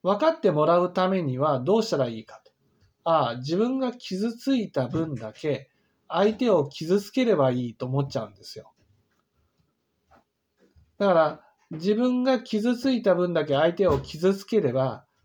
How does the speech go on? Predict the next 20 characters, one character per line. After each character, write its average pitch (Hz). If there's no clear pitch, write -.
相 196
手 202
は 175
自 151
分 196
の 202
気 196
持 185
ち 196
を 180
分 143
か 190
っ 196
て 131
く 120
れ 107
る。 131
だ 226
か 190
ら、 165